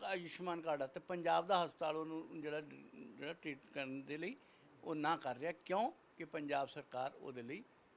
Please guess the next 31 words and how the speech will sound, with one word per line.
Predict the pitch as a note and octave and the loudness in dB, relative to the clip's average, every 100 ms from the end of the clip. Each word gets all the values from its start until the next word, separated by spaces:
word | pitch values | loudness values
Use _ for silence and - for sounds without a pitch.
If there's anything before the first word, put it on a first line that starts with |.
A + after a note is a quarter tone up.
| - | -16
ਉਹਨੂੰ | - D3 | -8 -6
ਕਰ | C#3+ C3+ A2 | 0 0 0
ਨਹੀਂ | G2 | -4
ਰਹੀ। | F#2 - - - - - | -10 -16 -20 -20 -16 -6
ਇਹ | B3+ | -4
ਸਾਰੀਆਂ | - - E3 F#3+ A3+ | -4 0 0 0 -4
ਯੋਜਨਾਵਾਂ | F#3 D#3+ D3 D3 F3 G#3+ | -2 -2 -2 -4 -2 -2
ਲੋਕਾਂ | F#3 C#3+ C#3+ - F3+ | -2 -2 -2 -2 -2
ਤੱਕ | G3+ F#3 | 0 -4
ਪਹੁੰਚੇ | D#3 D#3 F3+ F3+ E3 - - - | -2 -2 -2 -6 -10 -14 -20 -2
ਔਰ | - A3 | 2 4
ਨਵੇਂ | G3 F3+ A#3 B3+ | 4 6 6 4
ਕਾਰਡ | - D#3+ E3 F#3+ | 8 12 12 12
ਜਿਹੜੇ | A3 A3 G#3 | 8 6 4
ਆ | E3+ - - | 2 -6 -6
ਉਹ | D#3+ | 0
ਬਣਾਏ | B2+ A#2+ C3 | 6 8 8
ਹੀ | D3+ | 8
ਨਹੀਂ | E3 | 6
ਜਾ | D#3+ D#3 | 6 4
ਰਹੇ, | D#3 E3+ - - B2+ - - - | 2 -6 -14 -20 -16 -16 -12 -6
ਕਿਉਂਕਿ | D3 | -4
ਪੁਰਾਣੇ | C#3+ D3+ C#3+ D3+ | -2 4 6 6
ਤਾਂ | E3+ F3+ | 4 0
ਪੂਰੀ | F3 F3+ | -2 -6
ਤਰ੍ਹਾਂ | F3 F3+ F#3 | 0 4 4
ਲਿੰਕ, | - E3+ - F3+ - - - - | 2 -8 -6 -4 -6 -14 -20 -14
ਲਿੰਕ | F3 E3+ F3 | -4 -4 -2
ਨਹੀਂ | F3+ F#3 | 0 0
ਹੈਗੇ, | F3 F3+ F3 | 0 -2 -2
ਉਹ | F3 D#3+ D3+ | 2 4 4